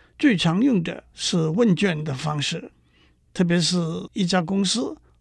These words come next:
或者一个政府机关要聘用新进人员的时候，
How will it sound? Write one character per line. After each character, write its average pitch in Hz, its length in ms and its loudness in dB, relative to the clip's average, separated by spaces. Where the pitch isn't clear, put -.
或 247 180 6
者 170 400 2
一 185 160 2
个 175 180 2
政 196 220 2
府 175 300 -4
机 175 240 -2
关 185 240 2
要 226 160 4
聘 247 240 6
用 196 260 2
新 254 240 4
进 220 220 6
人 160 180 4
员 160 240 2
的 165 120 -2
时 - 180 0
候， 185 320 2